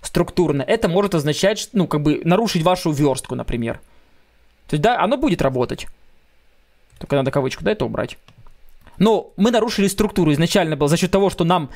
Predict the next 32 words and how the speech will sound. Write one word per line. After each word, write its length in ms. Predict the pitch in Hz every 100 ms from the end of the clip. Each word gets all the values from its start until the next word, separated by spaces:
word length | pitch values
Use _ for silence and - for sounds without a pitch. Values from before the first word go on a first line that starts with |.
| -
мы 140 | 180
вынесли 320 | 180 180 151 151
в 40 |
отдельную 280 | 156 160 151
компоненту, 500 | 156 165 196 294 170
нам 140 | 175
пришлось 560 | - 139 - 196 294 - - -
обернуть 500 | 156 147 165 214 233
дополнительной 600 | 156 143 165 190 185 170
дивкой. 380 | 127 123 - 123
А 100 | 156
иногда 240 | 147 170
это 160 | 294 165
может 200 | 160 165
быть 200 | 175 - - -
критически 540 | 165 175 220 196 -
нежелательно. 720 | 175 170 165 127 113 117 110 - _ _ - - - -
Но 140 | 185
мы 120 | 190 262
обязаны 460 | 165 214 240 220
вернуть 260 | 175 170 202
какой-то 240 | - 180
J 140 | 165 151
S 120 | -
X 160 | 180 175
элемент. 300 | 143 127 120
Так 120 | 170
вот, 260 | 165 135
э, 240 | - 139 127
в 60 |
React 520 | 143 139 151 - 247 247 _ -
есть, 340 | - 180 220